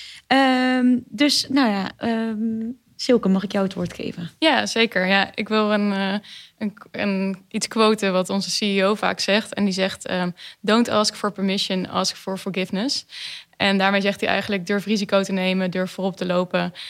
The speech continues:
Speaker 2: Eh, maak fouten, probeer dingen uit. Nou ja, misschien dus niet met een <laughs> beleid, maar, ehm, voor jezelf in ieder geval wel. En nou ja, als het jouw idee is, dan is het vast een goed idee. Dus, ehm,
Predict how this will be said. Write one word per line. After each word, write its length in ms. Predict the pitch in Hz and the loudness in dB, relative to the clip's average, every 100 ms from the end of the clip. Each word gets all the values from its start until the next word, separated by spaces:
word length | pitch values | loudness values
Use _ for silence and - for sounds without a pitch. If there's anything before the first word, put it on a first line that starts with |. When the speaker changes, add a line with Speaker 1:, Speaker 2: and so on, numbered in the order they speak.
| - - | -18 -4
Speaker 2:
Eh, 200 | 190 185 | 0 2
maak 240 | 196 202 | 2 2
fouten, 500 | - 202 196 202 190 | 2 2 2 0 -2
probeer 300 | 185 190 190 | -2 0 2
dingen 200 | 190 185 | 2 2
uit. 340 | 175 180 196 - - - - | 0 0 -4 -10 -18 -20 -10
Nou 140 | 170 | -6
ja, 60 | 165 | -4
misschien 320 | 175 - 196 | -6 -4 -4
dus 120 | 180 | -2
niet 180 | 202 190 | -2 0
met 160 | 185 190 | -2 -4
een 100 | 165 | -6
<laughs> 20 | 208 | -4
beleid, 340 | 190 226 - 220 | 0 0 0 0
maar, 160 | 226 - - - - - - | 0 -2 -4 -2 0 -2 0
ehm, 360 | 202 202 196 - | 2 2 -2 -6
voor 220 | - 214 | -6 2
jezelf 500 | 208 196 185 226 247 | 2 4 4 4 2
in 80 | 247 | 2
ieder 140 | 247 | 4
geval 280 | 247 - 214 | 2 0 2
wel. 360 | 202 196 233 - | 4 4 4 2
En 140 | 202 196 - | 0 0 0
nou 160 | - | 0
ja, 20 | - | 2
als 180 | - | 0
het 120 | 220 196 | 2 4
jouw 160 | 233 | 4
idee 360 | 233 208 233 233 | 4 4 4 4
is, 120 | 233 | 2
dan 140 | 208 | 0
is 60 | 208 | -2
het 120 | 202 | -2
vast 180 | 214 202 | -2 -2
een 60 | 208 | -2
goed 200 | 220 202 | -4 -2
idee. 340 | 180 185 233 - - - | 2 2 0 -8 -16 -12
Dus, 320 | - 196 - - | -4 0 0 0
ehm, 380 | 190 185 185 | -2 -2 -4